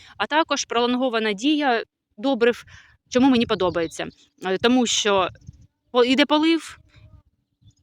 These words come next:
поживні речовини, вони потрапляють у ґрунт, а також потім всмоктуються рослинками поступово. Бо якщо ми водорозчинні беремо,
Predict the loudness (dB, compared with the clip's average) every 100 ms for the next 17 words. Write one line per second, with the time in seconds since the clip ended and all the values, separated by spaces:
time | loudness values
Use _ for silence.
0 | _ _ _ _ -2 2 4 4 4 4
1 | 0 2 2 2 2 0 -2 -14 -20 -18
2 | 0 2 4 2 4 4 4 0 -6 0
3 | 2 2 0 -8 _ _ -4 -2 0 -2
4 | -4 -6 -6 -8 -12 -20 -20 -8 -6 -4
5 | -4 -4 -6 -4 -4 -2 -4 -4 -6 -6
6 | -4 -8 -6 -6 -6 -6 -6 -2 -2 -2
7 | -6 -8 _ _ -18 0 4 4 2 0
8 | 0 0 0 -2 0 2 2 2 2 2